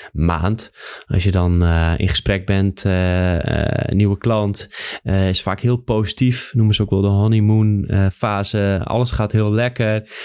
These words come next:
Eh, zijn er dan de eerste paar kilo's af, misschien een, één of twee gewoontes aangepast. En het lijkt allemaal supergoed te gaan. Eh, maar,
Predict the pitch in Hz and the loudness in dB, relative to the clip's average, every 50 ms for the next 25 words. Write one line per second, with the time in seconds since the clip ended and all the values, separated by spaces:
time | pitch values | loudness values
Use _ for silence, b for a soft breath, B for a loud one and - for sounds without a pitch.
0 | B B B - 104 98 98 - - 107 107 107 104 98 101 95 98 101 101 101 | B B B -2 0 0 0 0 0 0 0 2 2 2 2 2 2 0 0 0
1 | 101 101 101 95 - 107 107 - - - - 98 98 - - 135 120 117 113 107 | 0 0 0 0 0 -2 -2 -4 -6 -6 -4 -4 -4 -2 0 0 2 2 2 0
2 | - - - 104 110 - - - - 117 107 - - 117 110 107 107 107 101 - | -2 -4 -4 -4 -4 -4 -6 -8 -4 -4 -2 0 2 2 2 2 2 2 0 2
3 | - 107 113 104 - - - 110 110 110 - 110 117 120 123 123 113 - - 80 | 2 2 2 0 0 -2 0 0 0 0 0 0 2 2 2 0 0 -2 -2 -2
4 | 107 110 - - - 104 104 110 - - - B B B B B B - 95 95 | -2 -2 -2 0 0 0 0 0 -2 -6 -8 B B B B B B -6 -4 -2
5 | 98 90 123 120 - 113 110 110 104 104 101 98 - - - 123 - - - 143 | -2 -2 -2 -2 -2 -2 0 0 0 0 0 0 0 0 -2 0 0 2 0 0
6 | 123 - 107 - 101 95 135 185 180 _ B B B B B B B B B B | 0 0 0 0 0 0 0 -4 -6 _ B B B B B B B B B B
7 | _ - 110 113 113 113 113 113 110 107 107 107 104 104 107 117 123 127 135 135 | _ -4 -2 0 2 2 2 2 2 0 0 0 -2 -2 -2 -4 -4 -2 -2 -4
8 | 131 - - | -6 -8 -10